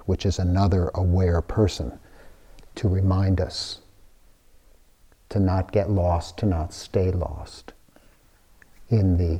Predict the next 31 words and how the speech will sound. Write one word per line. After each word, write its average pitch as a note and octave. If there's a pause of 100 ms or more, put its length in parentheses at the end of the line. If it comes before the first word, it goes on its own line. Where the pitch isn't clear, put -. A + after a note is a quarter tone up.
fabricating F2 (380)
flailing G2+ (1900)
of F2+
our F2
dukkha. G2 (300)
You G#2
can -
sit G2+
in F2+
silent F#2+
meditation F2+
for E2+ (400)
hours, G#2
days, F#2
and F#2
even F2+
weeks - (580)
flailing. G#2+ (1120)
If G2+
you G2+
sit G#2
with G2+
another F#2+
person G#2+
and F2+
you're F2+
completely G2+
lost F#2+
in F#2
your D#2+
flailing, G#2